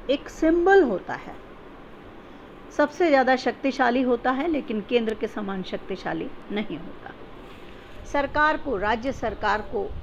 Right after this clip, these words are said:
shape देने का और style देने का काम उसी का होता है। किस तरह का कार्य किया जाएगा, वो देखने का कार्य राज्य,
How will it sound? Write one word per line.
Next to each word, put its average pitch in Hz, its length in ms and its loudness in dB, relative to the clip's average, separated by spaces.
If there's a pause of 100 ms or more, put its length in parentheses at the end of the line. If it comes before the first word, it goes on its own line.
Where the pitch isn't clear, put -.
(220)
shape 311 360 2
देने 220 380 -2
का 202 160 -6
और 208 160 0
style 247 520 0
देने 196 220 -4
का 180 140 -4
काम 156 320 -8
उसी 185 220 -12
का - 120 -12
होता - 300 -12
है। - 80 -12 (120)
किस 247 180 -6
तरह 185 220 -6
का 175 140 -10
कार्य 175 300 -10
किया 214 300 -6
जाएगा, - 440 -10 (460)
वो 220 100 -2
देखने 196 420 -4
का 165 140 -10
कार्य 147 400 -10 (1400)
राज्य, 196 300 0